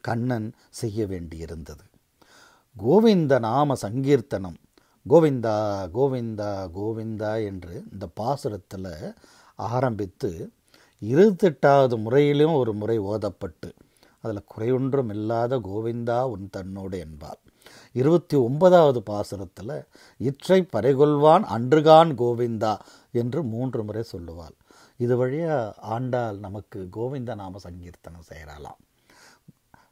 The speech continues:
"உன் தன்னை பாடி பறைகொண்டு யாம் பெறும்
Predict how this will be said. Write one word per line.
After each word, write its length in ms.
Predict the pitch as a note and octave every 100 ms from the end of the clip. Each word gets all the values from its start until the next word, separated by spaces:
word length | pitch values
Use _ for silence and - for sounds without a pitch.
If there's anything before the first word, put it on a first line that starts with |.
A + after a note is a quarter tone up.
| _ _ _ _ _ _ _ _ _ _ _ -
"உன் 280 | C3 F#3+
தன்னை 420 | F#3 G3 F#3 F#3 G3
பாடி 500 | - C#3+ D3 D#3+ F3+
பறைகொண்டு 640 | B2+ C3 C#3 D#3 D#3 E3
யாம் 300 | C#3 B2 C3+
பெறும் 340 | B2+ C3+ C#3